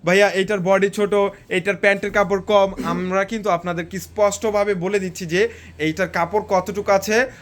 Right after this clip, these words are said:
আর হচ্ছে কিভাবে কতটুকু বডি আর প্যান্টের কাপড় কতটুকু, এটা কিন্তু আমরা আপনাদেরকে মেপে দেখিয়ে দিচ্ছি। এটার মধ্যে কালার, কালারগুলো দেখেন, এটা হচ্ছে just কালারগুলো দেখেন। মাশাআল্লাহ,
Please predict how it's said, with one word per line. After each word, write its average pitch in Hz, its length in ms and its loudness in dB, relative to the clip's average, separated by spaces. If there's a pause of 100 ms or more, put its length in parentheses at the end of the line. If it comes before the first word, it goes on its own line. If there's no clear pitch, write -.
আর 160 200 2
হচ্ছে 196 320 2 (220)
কিভাবে 233 580 4
কতটুকু 226 460 -2
বডি 208 340 2 (180)
আর 170 120 -2
প্যান্টের 202 300 0
কাপড় 214 260 -4
কতটুকু, 220 400 -4
এটা 185 120 -2
কিন্তু 185 220 -4
আমরা 156 180 -2
আপনাদেরকে 151 400 -4
মেপে 151 380 -2
দেখিয়ে 151 480 -4
দিচ্ছি। 131 360 -8 (320)
এটার 147 220 -6
মধ্যে 156 180 -4
কালার, 135 400 0 (380)
কালারগুলো 175 420 2
দেখেন, 127 300 -4 (160)
এটা 131 140 -6
হচ্ছে 143 160 -6
just 170 300 -2
কালারগুলো 131 400 0
দেখেন। 120 240 -8
মাশাআল্লাহ, 123 540 -6